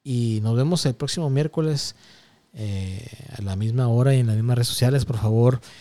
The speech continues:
eh, compartan esta información, activen la campanita, suscríbanse. Eh,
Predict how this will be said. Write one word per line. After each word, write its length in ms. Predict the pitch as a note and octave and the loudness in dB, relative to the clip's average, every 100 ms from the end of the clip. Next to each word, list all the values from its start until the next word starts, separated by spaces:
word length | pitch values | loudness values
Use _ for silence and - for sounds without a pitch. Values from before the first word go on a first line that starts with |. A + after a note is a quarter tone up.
| - - _ - | -20 -20 _ -16
eh, 140 | - | -14
compartan 680 | - A2 G#2+ C#3 - D3+ D3 | -4 -2 2 0 2 -2 0
esta 160 | A#2+ | 0
información, 960 | C#3+ B2+ B2 A#2+ - C3+ C3+ C#3 C#3 B2+ | -2 -2 0 0 0 2 2 4 2 0
activen 340 | A2+ C3 B2+ | -2 0 2
la 80 | A#2+ | 2
campanita, 640 | A#2 A2+ A#2 B2 C3 C#3 A#2+ | 0 -2 0 0 0 0 0
suscríbanse. 920 | A2 - D3 D3 C#3+ C3 C#3 C3+ C3+ - - - _ _ _ - | -2 2 4 6 6 2 0 0 0 -6 -20 -20 _ _ _ -8
Eh, 380 | G#2+ G2+ G2+ | -4 -4 -4